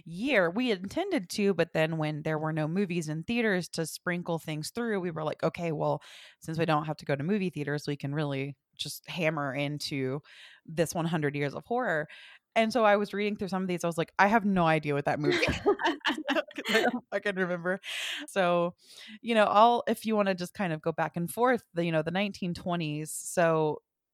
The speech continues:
Speaker 1: th-, we're gonna just power through these real quick. Nineteen twenties, we have The Cabinet of Doctor Caligari, nineteen twenty, nineteen twenty-one, Phantom Carriage, nineteen twenty-two, Nosferatu, nineteen twenty-three, Hunchback of Notre Dame,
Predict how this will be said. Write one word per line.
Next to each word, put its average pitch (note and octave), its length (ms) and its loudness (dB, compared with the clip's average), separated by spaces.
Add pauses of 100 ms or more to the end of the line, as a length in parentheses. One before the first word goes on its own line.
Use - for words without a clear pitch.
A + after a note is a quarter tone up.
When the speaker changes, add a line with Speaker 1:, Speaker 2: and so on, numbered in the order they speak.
(120)
Speaker 1:
th-, - 100 -8
we're F3 120 -2
gonna E3 340 2 (400)
just E3 280 -8
power G3+ 260 10
through F#3+ 200 -2
these E3+ 200 -2
real E3 120 2
quick. D#3+ 320 -2 (340)
Nineteen B3 340 2
twenties, A3 340 0
we G#3 120 -2
have E3+ 360 4
The E3 80 -8
Cabinet G#3+ 360 4
of G#3+ 40 -4
Doctor G3+ 280 4
Caligari, E3 580 2
nineteen D#3+ 380 -4
twenty, F3+ 280 -4
nineteen F#3 300 -6
twenty-one, F3+ 560 -2 (540)
Phantom F3 400 -2 (380)
Carriage, F3 480 2
nineteen F#3 300 -4
twenty-two, F#3 480 -2
Nosferatu, E3+ 720 -2
nineteen E3 320 -4
twenty-three, E3 540 -6
Hunchback D#3+ 460 -4
of D#3 80 -8
Notre D3+ 240 -6
Dame, G#3+ 320 0